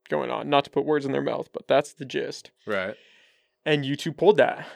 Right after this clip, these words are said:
Speaker 1: They were like, "You can't say anything about any election fraud." And I took a screenshot of what YouTube showed me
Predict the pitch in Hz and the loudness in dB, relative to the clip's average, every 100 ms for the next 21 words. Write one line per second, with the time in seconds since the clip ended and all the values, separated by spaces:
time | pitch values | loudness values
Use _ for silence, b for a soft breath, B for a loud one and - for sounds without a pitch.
0 | - 139 131 151 139 - 165 165 - - | -2 0 0 -4 -8 -2 0 0 -4 2
1 | 165 160 160 175 156 165 160 147 127 127 | 4 6 2 -2 -2 -4 -2 -2 4 2
2 | - 147 151 139 127 - - - - 95 | 2 -4 0 2 2 -2 -12 -6 -6 -6
3 | - - _ 151 151 208 208 - - 214 | -8 -18 _ 4 4 6 2 0 2 2
4 | 226 170 139 - 175 175 147 147 _ _ | 4 6 6 8 8 8 6 -18 _ _
5 | 143 139 170 156 160 175 170 160 - 160 | -16 2 4 4 -6 -8 -6 -6 -2 0
6 | 160 147 165 120 113 - | 0 -2 -4 -4 -8 -14